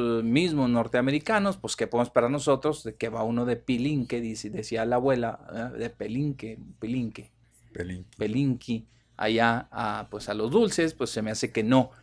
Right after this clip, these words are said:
Speaker 1: no va a haber. Por lo pronto, Mario, déjeme decirle que ya son ochocientas cuarenta y cinco muertes por el covid en Juárez y siete mil cincuenta y ocho contagios.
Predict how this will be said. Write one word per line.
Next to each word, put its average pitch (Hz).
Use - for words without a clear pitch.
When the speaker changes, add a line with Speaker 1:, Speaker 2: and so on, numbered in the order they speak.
Speaker 1:
no 135
va 147
a -
haber. 117
Por 196
lo 202
pronto, 208
Mario, 131
déjeme 123
decirle 131
que 131
ya 131
son 131
ochocientas 120
cuarenta 117
y 110
cinco 123
muertes 123
por 117
el 113
covid 123
en 120
Juárez 208
y 214
siete 214
mil 226
cincuenta 190
y 170
ocho 156
contagios. 135